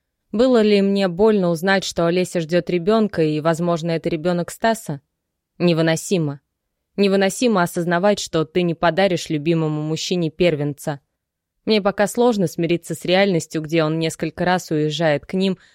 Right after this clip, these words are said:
чтобы провести время с малышом. Олеся не оставит попыток сблизиться со Стасом, я это отлично понимаю. И да, я ревную. Ревную так, что всё нутро выворачивает. Что я буду делать? Пока не знаю,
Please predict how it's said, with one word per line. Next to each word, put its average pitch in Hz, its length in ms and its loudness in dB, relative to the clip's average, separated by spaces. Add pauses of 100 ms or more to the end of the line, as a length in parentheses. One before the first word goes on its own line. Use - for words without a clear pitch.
чтобы 147 380 -2
провести 165 520 0
время 156 300 0
с - 140 -12
малышом. 156 560 -2 (680)
Олеся 196 400 0
не 170 160 0
оставит 180 480 -2
попыток 156 480 -2
сблизиться 143 580 -4
со 175 140 0
Стасом, 143 540 -2 (340)
я 165 160 0
это 151 220 0
отлично 165 420 -4
понимаю. 143 640 -2 (340)
И 165 160 0
да, 147 360 0 (200)
я 170 220 2
ревную. 151 500 0 (540)
Ревную 208 400 4
так, 214 240 2
что 160 240 -2
всё 185 220 -2
нутро 180 320 2
выворачивает. 151 840 -2 (460)
Что - 220 0
я 156 100 4
буду 151 240 -2
делать? 175 520 -2 (300)
Пока 185 260 -2
не 180 140 0
знаю, 143 420 -2